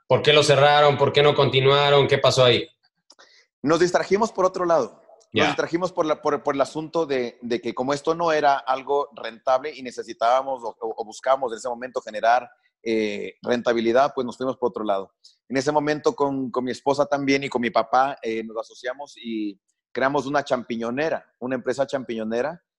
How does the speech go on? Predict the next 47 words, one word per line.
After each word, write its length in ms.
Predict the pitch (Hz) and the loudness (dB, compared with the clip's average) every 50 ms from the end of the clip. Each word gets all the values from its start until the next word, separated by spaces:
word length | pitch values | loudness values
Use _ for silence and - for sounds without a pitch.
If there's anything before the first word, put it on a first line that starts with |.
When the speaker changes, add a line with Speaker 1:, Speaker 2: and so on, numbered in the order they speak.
| _ _ | _ _
Speaker 2:
Instalamos 360 | - 117 107 110 - 127 131 | -12 -6 -2 0 2 2 2
Speaker 1:
Ya. 20 | 139 | 2
Speaker 2:
una 100 | 139 127 | 0 -2
champiñonera 480 | - 127 113 104 123 120 123 127 131 135 | -2 -2 -4 -2 -2 0 2 2 2 2
muy 180 | 131 135 131 | 2 0 0
grande 280 | 123 127 131 139 139 143 | 0 0 0 0 -2 -2
que 120 | - 123 | -2 -2
llegamos 280 | 104 107 110 123 131 127 | -2 -2 -2 -2 -2 -2
a 80 | 117 | -2
ser 80 | - 127 | -2 -2
la 100 | 127 123 | -2 -2
segunda 520 | - - 107 104 123 131 135 135 139 139 | -2 -4 -4 -4 -6 -6 -2 0 0 0
en 80 | 131 117 | 0 -2
producción 420 | - 110 107 107 101 - - 127 127 | -6 -6 -6 -6 -8 -6 -6 -6 -6
a 40 | 120 | -4
nivel 200 | 107 104 110 113 | -4 -6 -4 -6
nacional. 440 | 113 107 - 101 - 123 - - _ _ _ _ _ _ - 113 | -6 -8 -8 -8 -6 -6 -6 -6 _ _ _ _ _ _ -4 0
Speaker 1:
Oh, 80 | 113 | 2
wow. 160 | 95 90 98 104 | 2 2 2 2
Speaker 2:
Eh, 220 | 107 104 104 101 92 _ _ _ _ _ _ _ | 0 -2 -2 -4 -8 _ _ _ _ _ _ _
bastante, 840 | - 107 101 - - 117 120 117 - 131 123 120 113 107 104 98 - _ _ _ | -4 -4 -2 0 -2 -2 -2 -2 0 0 2 2 2 0 -2 -6 -12 _ _ _
sí, 360 | - - - 147 131 101 - - | -12 0 2 4 4 4 0 -2
sacrificado, 840 | - - 117 - 120 123 - 131 - - 135 143 156 160 165 165 160 | -2 -2 -2 0 -2 -4 -4 -4 0 2 4 4 6 6 4 4 4
bastante 480 | 147 123 - - 135 139 131 - 131 | 2 0 0 -2 -4 -4 -2 -4 -6
duro, 400 | 127 143 147 156 165 175 180 175 - _ _ _ _ _ _ _ _ _ _ | -4 -2 -2 -2 -2 -2 -4 -6 -14 _ _ _ _ _ _ _ _ _ _
pero 640 | 135 135 135 135 135 135 135 135 131 131 131 127 123 123 - _ _ _ _ _ _ _ _ _ _ _ _ _ _ _ _ _ _ _ _ _ | -4 -2 -2 0 0 0 0 0 -2 -4 -6 -8 -12 -16 -20 _ _ _ _ _ _ _ _ _ _ _ _ _ _ _ _ _ _ _ _ _
igual, 420 | - 135 143 143 160 185 160 110 - _ _ - - - | -6 -4 0 2 2 2 2 -2 -8 _ _ -20 -18 -10
e-, 140 | - 139 143 - | -10 -10 -8 -8
estaba 300 | 147 - - 156 170 185 | -10 -2 -2 -2 -2 -2
en 80 | 185 160 | -4 -6
mi 160 | 143 131 127 | -8 -6 -2
área 320 | 127 131 131 123 113 110 107 | 0 0 0 0 -2 -4 -6
también, 480 | - 113 110 113 117 147 147 127 104 | -6 -8 -8 -6 -6 -6 -6 -6 -8
porque 260 | - 110 104 - 117 | -12 -14 -12 -10 -8
el, 60 | 110 101 | -8 -8
el, 60 | 104 | -4
Speaker 1:
Claro, 320 | 104 113 120 131 117 110 | 0 2 2 2 2 2
Speaker 2:
el 60 | 110 107 | 2 2
Speaker 1:
claro. 120 | 107 113 117 | 0 2 4
Speaker 2:
campo 320 | 135 139 139 139 151 160 | 2 2 2 2 2 2
y 40 | 147 | 4
la 100 | 135 131 | 2 2
producción 400 | 123 127 120 120 - - 135 131 | 0 -4 -4 -6 -8 -12 -10 -10
pecuaria 400 | - 135 - - 135 135 143 139 | -10 -8 -2 -2 0 0 0 0
era, 220 | 135 131 123 113 - | 0 0 0 -2 -4
era 160 | 117 117 113 | -8 -10 -10
mi 300 | 113 113 104 101 98 95 | -12 -16 -20 -20 -20 _